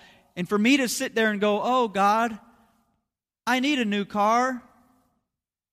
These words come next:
Would you give me a job? Would you provide all of these things for me?" He's looking down going, "All you've done, you've just spat in my face for the last hour." Just like we look at our kids and go, "Uh,"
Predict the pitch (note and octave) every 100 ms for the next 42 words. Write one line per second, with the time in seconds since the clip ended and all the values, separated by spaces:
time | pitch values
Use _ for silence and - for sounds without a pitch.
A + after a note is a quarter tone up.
0 | _ - G#3 B3 C#4 F4 D#4 G#3 G3+ G#3+
1 | A#3 A#3+ A3 - _ _ _ _ _ A#3+
2 | A3+ F#4 D#4+ C4 C#4 C#4+ C4+ C4 C#4 A3+
3 | B3 - B3 C4 A#3+ C4 C4 C#4 C#4+ -
4 | _ _ C#4+ D#4 D#4 E4 C#4+ B3+ D4+ D4+
5 | B3 B3+ C4 C4 B3 - _ _ - B3+
6 | D#4 D#4+ D4 D4+ A3 B3+ D4+ D#4 C4 C4+
7 | - _ _ _ _ _ B3 D4+ D#4+ C#4
8 | - C4+ C#4+ C4+ C#4 C4+ C4+ D4+ - A#3
9 | A#3+ C4 B3+ - _ _ _ _ _ _
10 | _ A3 C#4 A#3+ D#3+ C3 _ _ _ _
11 | _ _ _ _ _ _ A#3+ B3 C4 B3
12 | C#4 C#4+ C#4 C4+ C4 C#4 A3+ F#3 F#3+ G#3+
13 | G#3 A#3 A#3 A3+